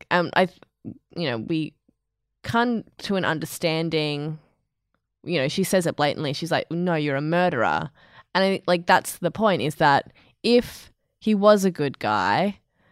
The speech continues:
and say he had done these awful things, to not own up to them, to continue to live a lie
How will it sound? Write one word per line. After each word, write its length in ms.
and 200
say 180
he 140
had 320
done 200
these 180
awful 360
things, 680
to 720
not 540
own 220
up 240
to 160
them, 240
to 180
continue 600
to 240
live 720
a 180
lie 540